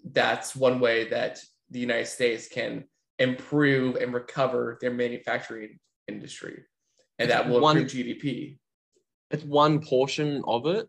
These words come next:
Speaker 2: Um, but I, I think the bigger portion of it is if you print money and let inflation run hot, you're kinda greasing the wheels of the economy as well. So you're also raising G D P.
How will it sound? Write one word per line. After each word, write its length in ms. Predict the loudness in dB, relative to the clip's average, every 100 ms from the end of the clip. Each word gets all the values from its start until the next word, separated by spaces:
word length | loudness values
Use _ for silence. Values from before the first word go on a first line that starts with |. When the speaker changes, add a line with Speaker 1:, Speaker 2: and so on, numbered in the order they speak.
| _ _ _ _ -10
Speaker 2:
Um, 880 | -6 -4 -2 -2 -4 -4 -6 -8 0
but 200 | 2 2 2
I, 220 | 2 0
I 40 |
think 220 | -2 -4 -4
the 80 | -4
bigger 280 | -2 -2 -2
portion 520 | 0 0 0 -4 -4
of 180 | -4 -4
it 120 | -4
is 400 | -2 -2 -2 -6 -12 _ _ -8
if 140 | -4
you 160 | -4 -4
print 420 | -4 4 4 4 2
money 500 | 4 4 4 2 0
and 120 | 0
let 200 | 4 4
inflation 600 | 4 0 2 2 2 -4
run 260 | -2 -2 -2 -4
hot, 300 | 2 2 2 -4 _ _ _
you're 120 | -8 -2
kinda 240 | 2 2
greasing 520 | 2 2 2 0 -2
the 80 | -4
wheels 360 | 0 0 0 -2
of 100 | -4
the 100 | -4
economy 520 | -4 -2 -2 0 -2
as 140 | -4 -4
well. 380 | -2 0 -2 -6
So 120 | -2
you're 160 | 0 0
also 460 | 0 -2 0 -2 0
raising 440 | -2 -2 -4 -8
G 160 | -6 -6
D 160 | -6 -4
P. 260 | -4 -4